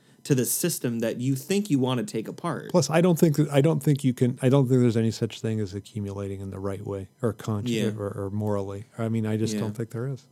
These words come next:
Speaker 2: I'm sorry. And I,
Speaker 1: Yeah.
Speaker 2: that's why it's interesting. I had a, 'cause I was having a conversation. We were having, we were out to dinner last night, and then Hillary and my, and, and the boys were, and, and, and I said something like,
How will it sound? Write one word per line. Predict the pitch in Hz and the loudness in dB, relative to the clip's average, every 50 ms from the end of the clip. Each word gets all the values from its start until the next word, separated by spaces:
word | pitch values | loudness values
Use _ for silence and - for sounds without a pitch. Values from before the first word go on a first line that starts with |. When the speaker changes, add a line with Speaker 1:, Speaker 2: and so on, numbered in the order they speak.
| _ - | _ -16
Speaker 2:
I'm | 117 | -16
sorry. | - - - 127 123 110 104 104 _ _ - - - - - - - - | -14 -8 -6 -6 -6 -6 -8 -10 _ _ -20 -20 -20 -20 -20 -20 -18 -10
And | - 120 151 | -2 2 4
I, | 160 208 | 4 4
Speaker 1:
Yeah. | 208 208 | 2 2
Speaker 2:
that's | 185 190 214 - | 2 2 2 4
why | 254 247 233 196 - - | 4 4 4 2 0 -2
it's | - 175 180 185 165 - | 0 2 2 2 4 4
interesting. | 208 208 196 165 - 160 143 143 | 4 4 4 2 4 4 4 6
I | 156 | 4
had | 180 180 | 4 4
a, | 160 139 139 | 4 2 2
'cause | - _ - - 160 | -2 _ 0 4 4
I | 160 | 6
was | 147 139 | 6 6
having | 147 151 131 | 6 4 4
a | 113 | 2
conversation. | - - 131 120 120 113 - 123 117 117 120 113 | 2 0 2 2 2 2 2 0 2 2 0 0
We | 113 | 0
were | 113 | 0
having, | 113 110 107 101 98 _ - - - - - - - - _ _ _ _ _ - | 2 0 0 -4 -6 _ -18 -20 -20 -20 -20 -20 -20 -20 _ _ _ _ _ 4
we | 143 | 6
were | 135 | 6
out | 131 123 | 6 6
to | 135 | 6
dinner | 123 113 120 117 117 113 | 6 6 4 4 4 4
last | 107 107 107 110 107 - 127 | 2 0 0 -2 -2 -4 -6
night, | 113 110 113 120 | -4 -4 -4 -4
and | - - 127 | -6 -6 -6
then | 135 135 135 143 - - _ _ _ _ - 131 110 | -6 -8 -10 -12 -14 -16 _ _ _ _ -4 0 0
Hillary | 127 120 120 117 117 110 110 | 2 4 4 4 4 4 4
and | 107 110 | 4 4
my, | 107 107 107 107 117 - | 2 0 0 -2 -2 -2
and, | 123 110 107 110 123 127 | -2 -2 -2 -2 -4 -4
and | 131 117 107 113 113 | -4 -4 -4 -4 -4
the | 113 | -8
boys | 107 - - 120 117 110 104 | -8 -2 0 2 2 2 2
were, | 110 113 113 - - | 0 -4 -4 -4 -2
and, | - 120 123 135 - | -2 -2 -2 -2 -2
and, | 127 120 131 139 _ - | -2 -2 -2 -4 _ -2
and | - 127 120 - | -2 -2 0 2
I | 135 143 147 | 2 2 2
said | 143 - - 131 117 107 104 | 4 4 4 4 4 2 0
something | - 120 113 104 - 110 104 104 | -2 -4 -4 -2 -2 -4 -4 -2
like, | 104 101 101 98 98 - - | -4 -4 -6 -6 -8 -12 -16